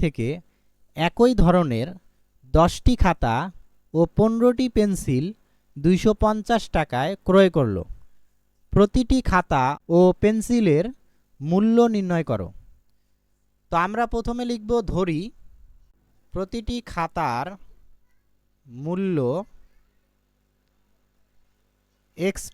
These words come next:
টাকা এবং প্রতিটি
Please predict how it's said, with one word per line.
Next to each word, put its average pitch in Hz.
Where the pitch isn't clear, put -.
টাকা 120
এবং 170
প্রতিটি 190